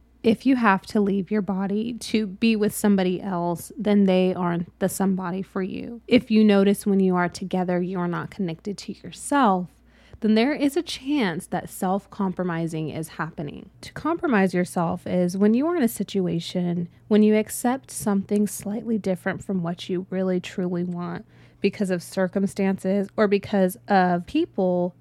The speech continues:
who you want to please want something else. So you consider their wishes before you consider your own. The number one thing that you need to keep in the forefront of your mind when you are approaching and seeking connection is you are looking for an equal,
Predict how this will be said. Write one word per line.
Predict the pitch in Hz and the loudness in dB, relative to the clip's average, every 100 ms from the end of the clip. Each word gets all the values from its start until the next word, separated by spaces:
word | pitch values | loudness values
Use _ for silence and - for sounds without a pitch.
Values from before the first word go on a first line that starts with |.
| - | -14
who | - 220 | 0 2
you | 202 196 | 2 2
want | 175 170 | 0 -2
to | - | -8
please | 202 - 254 214 165 160 190 - - | -14 -4 -2 0 0 -2 -4 -14 -12
want | 208 185 180 | -2 -2 -2
something | - 175 170 175 160 | -4 -4 -2 -2 -2
else. | 165 196 - | -4 -8 -4
So | 175 | -4
you | 185 190 | -2 -4
consider | 208 208 220 190 175 | -2 0 2 2 2
their | 185 269 | 2 2
wishes | 277 190 - - 208 190 - | 2 0 -2 -8 -10 -10 -2
before | 202 - 185 | -2 0 -4
you | 175 180 | -4 -6
consider | 190 180 190 196 | -4 -4 -4 -6
your | 196 175 180 | -6 -6 -4
own. | 175 170 185 | -4 -6 -8
The | - 233 214 202 220 | -2 2 4 2 0
number | 202 214 269 320 | 0 0 -2 0
one | 208 185 180 | 2 2 2
thing | 170 170 | 0 0
that | 165 165 | 0 -2
you | 180 | 0
need | 175 170 | 0 0
to | - | -4
keep | - - 208 - | -16 -6 -6 -4
in | 196 | -4
the | 185 | -4
forefront | - - 175 - 190 - | -6 -4 -4 -2 -4 -2
of | 196 | -4
your | 180 | -4
mind | 175 185 190 214 | -2 0 0 0
when | 190 185 | 0 0
you | 180 | 0
are | 185 170 | 0 -2
approaching | 170 - - 190 185 - 190 185 | -2 -8 -2 -2 -2 -4 -4 -4
and | - 175 | -6 -8
seeking | - 196 190 190 190 | -4 -6 -2 -2 -2
connection | - 190 185 - 196 185 202 226 _ - | -2 -4 -4 -8 -6 -2 -4 -6 _ 0
is | 214 196 190 185 | 2 4 2 -2
you | 202 208 233 | -6 -2 0
are | 330 294 | 2 2
looking | 202 190 190 180 | 2 2 2 0
for | 175 - 185 | 0 0 0
an | 170 | 0
equal, | 190 165 - - 180 | -2 -6 -6 -8 -8